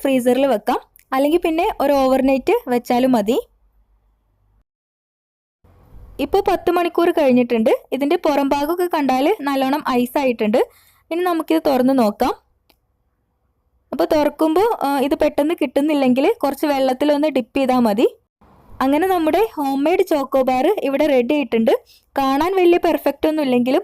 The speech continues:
കഴിക്കാൻ നല്ല ടേസ്റ്റ് ആണ്. നമ്മൾ കടയിൽ നിന്ന് വാങ്ങിക്കുന്ന അതുപോലെ തന്നെയാണ്.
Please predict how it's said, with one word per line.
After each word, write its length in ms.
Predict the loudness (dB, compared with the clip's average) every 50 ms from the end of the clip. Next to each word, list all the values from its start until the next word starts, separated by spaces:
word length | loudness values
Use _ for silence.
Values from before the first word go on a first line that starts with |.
| -2 -2
കഴിക്കാൻ 360 | 0 0 0 0 -2 -4 -2
നല്ല 280 | -2 0 0 2 0 2
ടേസ്റ്റ് 420 | 0 2 2 2 0 0 0 -2
ആണ്. 180 | 0 0 0 0 -2 -4 -6
നമ്മൾ 160 | -6 -4 -4 -2
കടയിൽ 360 | -2 -2 0 2 2 2 2
നിന്ന് 160 | 0 -2 -2
വാങ്ങിക്കുന്ന 420 | -2 -2 -2 -2 -2 -2 -2 -2 0
അതുപോലെ 440 | 0 0 0 0 2 0 0 2 0 0
തന്നെയാണ്. 380 | 0 0 0 0 0 0 0